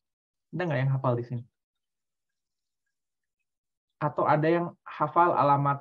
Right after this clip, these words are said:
I P-nya Instagram? Ada yang hafal alamat I P-nya Facebook? Nggak mungkin,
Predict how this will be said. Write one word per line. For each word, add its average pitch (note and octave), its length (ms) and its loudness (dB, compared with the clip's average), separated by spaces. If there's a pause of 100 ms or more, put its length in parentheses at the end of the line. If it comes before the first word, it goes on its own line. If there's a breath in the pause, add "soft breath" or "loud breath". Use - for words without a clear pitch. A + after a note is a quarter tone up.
I C#3+ 160 -4
P-nya D3+ 560 -4 (240)
Instagram? D3 720 2 (1500)
Ada C#3 240 -2
yang C#3+ 80 -4
hafal D#3 320 2
alamat C#3 400 2
I C#3 140 -4
P-nya C#3+ 260 -4
Facebook? C#3 400 -4 (720)
Nggak D3 320 -2
mungkin, C3+ 440 0